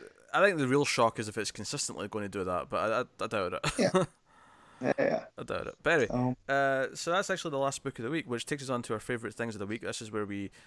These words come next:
Speaker 1: do our pi-, we pick our favourite panel slash moment, we pick our favourite, uh, cover, favourite art, and top five books of the week. So, uh, Matt, what was your favourite panel slash moment?
Speaker 2: So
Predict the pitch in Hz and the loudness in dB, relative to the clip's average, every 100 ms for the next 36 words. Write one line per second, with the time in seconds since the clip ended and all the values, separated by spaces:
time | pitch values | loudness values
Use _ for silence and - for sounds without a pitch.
0 | - - 110 107 - - - 131 131 - | -16 -2 0 0 0 -6 0 0 2 0
1 | 127 139 131 120 - 127 117 117 104 190 | 0 2 0 0 -2 0 0 -2 -2 0
2 | 196 131 113 117 110 82 - - 107 95 | 0 -2 -8 -6 -6 -6 -8 -2 2 2
3 | 98 - 165 160 151 - - - 120 113 | -2 0 2 6 6 4 -8 -2 0 2
4 | 117 110 - - - - 104 107 101 101 | 4 4 2 -4 -20 -4 0 0 0 -4
5 | - 107 - 98 98 98 - - 90 80 | -4 -4 0 -2 0 -6 -8 -10 -8 -8
6 | - - 95 92 - - - _ - 104 | -10 -6 -2 -4 -6 -16 -20 _ -6 -4
7 | 107 131 110 131 147 127 - 120 113 - | -2 0 0 -2 -4 -6 -6 -8 -8 -10
8 | - 120 117 110 113 110 - 127 131 117 | -8 -6 -6 -6 -8 -8 -8 -10 -10 -12
9 | - - - - _ - - - 185 190 | -16 -20 -20 -20 _ -20 -16 6 8 10
10 | 185 | 8